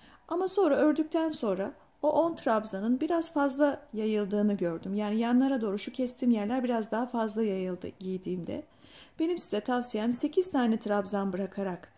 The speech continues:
yan tarafları örmeniz. Burada ortada sayacaksınız.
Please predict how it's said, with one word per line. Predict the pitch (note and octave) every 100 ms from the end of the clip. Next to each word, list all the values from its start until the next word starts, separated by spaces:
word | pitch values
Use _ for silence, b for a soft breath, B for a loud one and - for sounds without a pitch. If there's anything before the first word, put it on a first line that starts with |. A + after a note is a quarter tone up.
| b b -
yan | A3 G#3
tarafları | G3+ F#3 F3+ F3+ F3
örmeniz. | F#3+ F3+ F3+ F#3 D#4+ - b b b -
Burada | F4+ C#4
ortada | D4 D#4 C4 A#3
sayacaksınız. | - C#4+ B3 G#3 - G3+ A#3 D4+